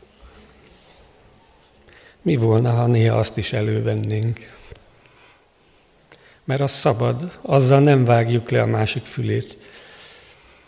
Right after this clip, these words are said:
A Szentlélek kardja az Isten igéje. Ez a szellemi fegyverzet egyik tagja. És hogyha a konfliktusba keveredünk, lehet Isten igéjével védekezni.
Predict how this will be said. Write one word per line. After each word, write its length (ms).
A 80
Szentlélek 520
kardja 400
az 80
Isten 380
igéje. 600
Ez 180
a 60
szellemi 420
fegyverzet 760
egyik 360
tagja. 540
És 220
hogyha 340
a 80
konfliktusba 760
keveredünk, 760
lehet 480
Isten 360
igéjével 680
védekezni. 800